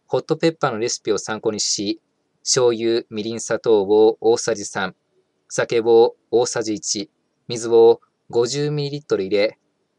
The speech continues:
アルミホイルで落とし蓋をし、六分ほど煮込みました。まあ、こちらが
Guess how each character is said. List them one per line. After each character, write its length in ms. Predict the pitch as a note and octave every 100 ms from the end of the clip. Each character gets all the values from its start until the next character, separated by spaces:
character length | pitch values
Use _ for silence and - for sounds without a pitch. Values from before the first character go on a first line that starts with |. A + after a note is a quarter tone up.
| _
ア 80 | -
ル 100 | A#2+
ミ 80 | B2
ホ 100 | B2+
イ 20 |
ル 100 | A#2+
で 320 | G#2+ G#2+ A2+ _ _ _
落 100 | A#2
と 100 | C3+
し 140 | - -
蓋 300 | C#3 G#2+ F#2
を 40 |
し、 400 | E2+ - A2 A2 _ _ _
六 220 | - A2 -
分 160 | D3
ほ 160 | B2 C3
ど 280 | B2+ A#2+ -
煮 100 | G#2+
込 100 | A2+
み 80 | G2
ま 60 |
し 120 | F#2 -
た。 160 | F2+ _ _ _ _ _ _ _ _ _ _ _ _ _ _ _ _ _ -
ま 60 | A2
あ、 40 |
こ 100 | A2+
ち 80 | -
ら 100 | G#2
が 400 | G#2 G#2 G#2+ -